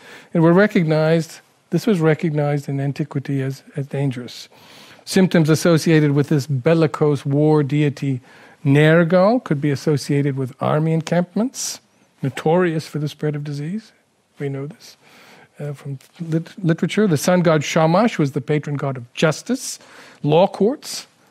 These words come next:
were another possible arena where cow-, crowds would gather, while Marduk, as head of the pantheon, represented the royal palace, another potential area for contamination,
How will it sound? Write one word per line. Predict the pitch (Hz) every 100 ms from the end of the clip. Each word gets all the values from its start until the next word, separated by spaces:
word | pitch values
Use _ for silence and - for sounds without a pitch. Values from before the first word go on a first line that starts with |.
| _
were | 156
another | 160 165
possible | - 160 - 147 147
arena | 143 151 165 190 190
where | 143
cow-, | - 147 147 165
crowds | - - 156 165 160
would | 156 139
gather, | 156 165 196 269 - _ _ _ - - -
while | 160 160
Marduk, | 160 208 214 160 226
as | 143 -
head | 151
of | 151
the | 135
pantheon, | - - 226 220 185 185 185 180 - - _
represented | 160 170 160 143 151 156
the | 147
royal | 135 143 156 156 147
palace, | - - 156 165 120 - - - _
another | 147 139 143 190 160 120
potential | 147 - 170 165 135
area | 143 160 147 135
for | 123 139 131 131 - _
contamination, | - 120 156 147 131 131 147 - 123